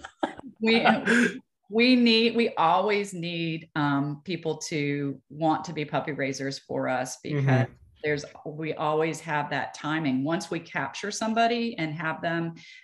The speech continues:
Speaker 1: um, as a puppy raiser and approved, and they get matched with a puppy, they're out of our network for a year and a
Speaker 2: Mm-hmm.
Speaker 1: half.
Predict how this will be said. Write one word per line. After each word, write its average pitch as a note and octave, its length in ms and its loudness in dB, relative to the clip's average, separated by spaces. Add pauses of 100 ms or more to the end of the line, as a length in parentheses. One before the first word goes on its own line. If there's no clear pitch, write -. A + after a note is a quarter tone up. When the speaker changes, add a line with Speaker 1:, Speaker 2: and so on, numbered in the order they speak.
(120)
Speaker 1:
um, C#3+ 600 0
as D#3+ 180 0
a G3 60 -6
puppy G3 260 -4
raiser F#3 440 -2
and D3 140 0
approved, F3+ 600 -4 (300)
and C#3 100 0
they C#3 80 0
get C3+ 180 -6
matched D3 260 -4
with E3 100 -10
a - 40 -14
puppy, F3+ 360 -8
they're F3 280 -2
out A3 200 0
of G#3 100 0
our F#3+ 420 -2
network - 600 -4
for E3 100 0
a C#3 80 4
year B2+ 200 4
and A#2+ 100 0
a - 20 -4
Speaker 2:
Mm-hmm. A#2 120 -10
Speaker 1:
half. - 100 -8